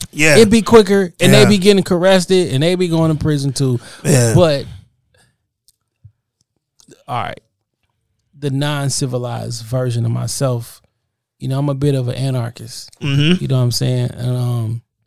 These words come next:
Speaker 2: uh, the non-intelligent, non-whatever, it's like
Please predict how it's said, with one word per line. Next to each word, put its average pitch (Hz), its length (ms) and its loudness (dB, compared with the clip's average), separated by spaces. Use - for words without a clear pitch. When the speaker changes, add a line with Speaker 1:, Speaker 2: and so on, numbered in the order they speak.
Speaker 2:
uh, 53 800 -12
the 135 100 -10
non-intelligent, 135 1040 -2
non-whatever, 139 1800 -4
it's 135 200 -4
like 127 340 -6